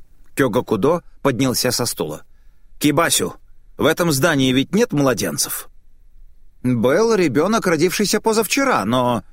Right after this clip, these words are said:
"Нет, я точно объяснил ситуацию и дал распоряжение перевести мать и ребёнка в полицейский госпиталь". "Эй, в чём дело?" "Ну",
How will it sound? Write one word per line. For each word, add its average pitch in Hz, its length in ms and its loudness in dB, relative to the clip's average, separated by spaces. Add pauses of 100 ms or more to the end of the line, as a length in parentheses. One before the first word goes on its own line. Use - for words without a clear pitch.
(280)
"Нет, 123 600 -4
я 175 300 2
точно 190 360 0
объяснил 151 400 2
ситуацию 214 640 2
и 185 140 2
дал 165 200 4
распоряжение 160 680 0
перевести 165 560 0
мать 156 320 2
и 165 80 2
ребёнка 180 560 0 (160)
в - 100 -14
полицейский 160 580 0
госпиталь". - 540 -4 (560)
"Эй, 120 520 2
в 107 60 -6
чём 254 220 2
дело?" 247 380 0 (680)
"Ну", 170 720 0